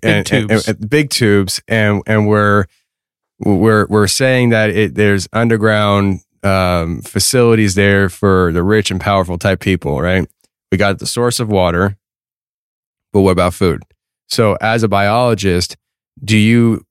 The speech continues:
Speaker 2: have any ideas on how easy or hard it would be to kinda grow a massive amount of food underground?
Speaker 1: So my other degree was in agricultural technologies.
Speaker 2: Perfect. I didn't even know that. It's like,
Speaker 1: <laughs> Yeah.
Speaker 2: almost like I gave you a layup.
Speaker 1: Yeah.
Speaker 2: <laughs>
Speaker 1: Uh,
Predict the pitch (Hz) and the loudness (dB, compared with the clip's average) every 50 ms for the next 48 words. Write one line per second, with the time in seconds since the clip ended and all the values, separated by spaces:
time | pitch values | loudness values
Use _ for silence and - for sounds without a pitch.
0 | - - - 107 110 104 101 107 104 104 104 101 - 101 98 92 87 104 104 104 | -12 -8 -4 -2 -2 0 0 0 0 0 0 -2 -2 -2 -2 -2 0 0 0 2
1 | 104 98 95 90 87 82 104 101 101 98 92 85 - - _ _ _ _ _ _ | 0 0 -2 -4 -4 -2 -2 0 0 0 0 -2 -6 -12 _ _ _ _ _ _
2 | 110 110 110 110 101 107 104 98 92 92 90 - - 104 104 107 107 101 92 92 | 0 2 2 2 2 2 2 2 2 0 -2 -2 0 0 2 2 2 0 0 -2
3 | 85 95 101 104 98 90 - - 104 98 95 92 90 98 101 101 101 101 101 95 | -2 0 0 0 0 -2 -2 -2 -2 0 -2 -2 0 0 2 2 2 2 0 -2
4 | - - - 104 98 95 90 92 95 95 92 95 92 - 107 95 95 95 95 95 | -2 -2 -2 -2 0 0 0 0 0 0 0 -2 -2 -4 -4 -4 -2 0 0 0
5 | 90 76 - - - 104 101 104 104 - 107 117 117 113 110 117 117 117 120 117 | -2 -4 -4 -2 0 2 4 2 2 2 2 2 2 2 2 2 2 2 2 0
6 | 113 - - - - _ _ _ _ _ _ - - - 185 156 143 - - _ | -2 -4 -12 -20 -20 _ _ _ _ _ _ -6 -2 -2 0 -2 -2 -6 -10 _
7 | _ _ _ _ _ _ 143 147 156 151 180 185 175 160 147 135 139 135 135 131 | _ _ _ _ _ _ -4 -2 0 0 0 0 0 0 -2 -2 0 0 2 2
8 | 127 127 - - 143 147 131 135 131 135 131 131 127 120 - 131 123 123 - - | 0 0 -2 0 0 0 0 0 -2 -2 -2 -2 -4 -2 -2 -2 -2 -2 -4 -4
9 | - 123 120 117 113 110 - _ _ - 123 - 135 127 123 117 110 107 104 101 | -2 -2 0 0 -2 -4 -8 _ _ -6 -4 -2 -2 -2 0 0 -2 -4 -6 -6
10 | 101 - - - 285 392 - - - 135 123 123 110 - 143 151 190 240 233 208 | -4 -2 0 0 0 0 0 0 0 0 0 0 0 -2 -2 -2 -2 -2 0 0
11 | 202 190 202 233 254 - 135 117 107 113 123 - - 180 - 127 170 - 170 160 | 0 0 0 0 0 0 0 0 0 0 0 0 0 0 -2 -2 -4 -2 -2 0
12 | 147 170 165 156 139 123 123 143 220 208 113 95 82 76 - 135 147 123 113 117 | 0 0 2 2 0 2 2 0 0 0 0 -2 -2 -4 -6 -4 -2 -2 -2 -2
13 | 123 - - 220 - - - - 120 - _ - - - 151 143 135 131 127 123 | -2 -2 -2 -4 -4 -4 -6 -8 -8 -10 _ -16 -8 -4 -2 -2 0 -2 -2 -2
14 | 120 | -4